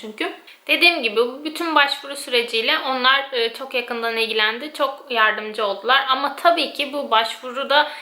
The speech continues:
istenen bütün belgeleri sizin hazırlamanız gerekiyor. Şimdi bana en çok sorulan sorulardan biri de hangi belgeler gerekiyor, ne tür, e, belgeler gerekiyor? E, genel olarak, e, çoğu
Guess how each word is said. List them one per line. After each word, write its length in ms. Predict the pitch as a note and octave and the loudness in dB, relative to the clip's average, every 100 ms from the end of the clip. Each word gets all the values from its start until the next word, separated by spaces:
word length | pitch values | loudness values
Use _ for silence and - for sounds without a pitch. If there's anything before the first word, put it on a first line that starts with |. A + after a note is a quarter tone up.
| - - | -14 -10
istenen 600 | B3 - A#3 A3 G#3+ A3+ | -8 0 2 2 0 -4
bütün 320 | - E4+ C4+ | -10 -4 2
belgeleri 480 | G#3+ G3+ G3+ D4+ F#4+ | 4 4 0 -2 -2
sizin 300 | F4 C4 A3 | -2 0 0
hazırlamanız 720 | G#3 G3 F#3 F#3 G3 A3+ - | 0 0 0 0 -2 -4 0
gerekiyor. 540 | F#3+ F#3 F#3 G3 G3+ - - - | 0 0 -2 0 0 -2 -10 -8
Şimdi 300 | - D#4 E4+ | -2 2 4
bana 200 | E4+ E4+ | 6 6
en 140 | F4+ | 4
çok 240 | F4+ F4 - | 0 -6 2
sorulan 400 | D4+ C#4 C4 C4 | 2 6 4 4
sorulardan 680 | C#4 C4 B3+ B3+ B3+ B3+ C4+ | 0 2 2 4 2 0 -4
biri 200 | C4 C#4+ | -4 -2
de 60 | |
hangi 480 | E4+ - D#4+ C4+ A3 | -2 0 0 0 0
belgeler 480 | F#3+ F#3+ G3 F#3+ F#3 | 2 2 0 0 0
gerekiyor, 500 | F#3 F#3 F#3 - D4+ | 0 -4 -6 -10 -6
ne 200 | D4 D4 | -6 -6
tür, 260 | C4+ A#3 - | -6 -6 -4
e, 240 | G#3 G3+ | -2 2
belgeler 480 | F#3+ F#3 F#3 F#3 F#3 | 2 2 0 0 0
gerekiyor? 580 | F#3 F#3 F#3+ - C#4+ F#4+ - - - - - | -2 -4 -6 -2 -2 -2 -8 -16 -16 -18 -2
E, 100 | A#3+ | -2
genel 420 | A#3 C4 D#4 F#4+ | 2 2 2 2
olarak, 400 | E4 B3+ A#3 D#4+ - - | 2 2 4 4 2 -6
e, 360 | D4 A3+ A#3 A#3+ | 0 4 4 2
çoğu 460 | - E4 A#3+ E4 | 0 4 6 6